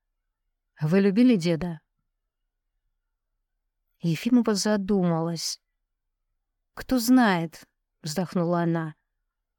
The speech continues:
Иногда мне казалось, что это любовь. Но чаще я убеждала себя в том, что выдумываю себе чувство там, где его нет.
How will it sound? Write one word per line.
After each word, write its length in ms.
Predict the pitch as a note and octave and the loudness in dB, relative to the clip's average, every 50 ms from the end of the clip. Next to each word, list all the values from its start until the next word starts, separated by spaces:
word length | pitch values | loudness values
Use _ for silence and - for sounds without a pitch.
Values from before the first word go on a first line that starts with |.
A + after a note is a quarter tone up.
| _ _ _ _ _ _ _ - | _ _ _ _ _ _ _ -2
Иногда 360 | - F#3+ G3+ G3 G3+ G#3 C#4 | 2 2 4 4 4 4 4
мне 180 | C#4 C#4 B3+ A#3+ | 6 6 4 4
казалось, 520 | - A#3 G#3+ F3+ G#3+ C4 C4+ C4 B3 G#3 | 4 2 2 2 2 2 2 2 0 -2
что 160 | - - A#3+ A#3+ | -2 -2 -2 0
это 120 | G#3 A#3+ | 2 2
любовь. 560 | A3+ B3 A3+ G#3 F#3 F3 G3 E3+ - - - _ _ _ _ _ _ _ _ _ _ _ _ _ _ _ _ _ _ _ _ _ _ _ - | 2 2 2 0 0 -2 -2 -4 -8 -14 -18 _ _ _ _ _ _ _ _ _ _ _ _ _ _ _ _ _ _ _ _ _ _ _ -6
Но 600 | - F#3+ F#3 G3 G3+ G#3+ A3 A3+ A3+ A3+ A3 A3+ A3 | -2 0 2 2 2 2 2 0 0 0 0 0 -2
чаще 480 | G#3+ - - A#3 A3 G#3 - - - G#3+ | -2 -2 -2 0 0 0 -2 0 0 2
я 220 | F#3+ G#3 G#3 G#3 | 2 2 2 2
убеждала 560 | G#3 F#3+ F#3 G3 F#3 F3 F3+ G#3+ G#3+ G#3 G#3 | 0 0 0 -2 -2 0 0 0 0 0 0
себя 340 | F#3+ - G3+ F#3 F#3 G#3 F#3+ | -2 -2 -4 -2 -2 -2 -2
в 80 | - - | -4 -6
том, 300 | - - C#4 C#4 C4+ B3 | -6 -4 0 0 0 0
что 720 | - - - _ _ _ - A3+ A3+ A3+ A3+ A3 A3 G#3 _ _ _ _ _ _ _ _ _ _ _ _ - | 0 -4 -10 _ _ _ -2 0 2 2 2 2 0 -2 _ _ _ _ _ _ _ _ _ _ _ _ -10
выдумываю 800 | G#3 G3+ G#3+ A#3 A3 G3 A3 A#3 A3 G#3+ F3+ D#3+ E3+ E3+ E3+ E3+ | -6 -2 0 0 0 0 -2 -2 0 0 0 0 0 0 -2 -2
себе 320 | - - - F3 F3+ F#3 | -2 -4 -2 -2 -2 -2
чувство 440 | - - - G3 E3+ - - F#3+ F#3+ | -2 -2 -4 -4 -4 -2 -4 -4 -4
там, 260 | - - A3+ A3 G3+ | 0 0 2 2 2
где 240 | F3 D#3+ E3 E3+ F3 | 0 -2 -2 -2 -2
его 180 | F3 E3 F3+ F3+ | -2 -2 -2 -2
нет. 360 | F3 E3+ E3+ F#3+ - - | -2 -2 -2 -6 -8 -14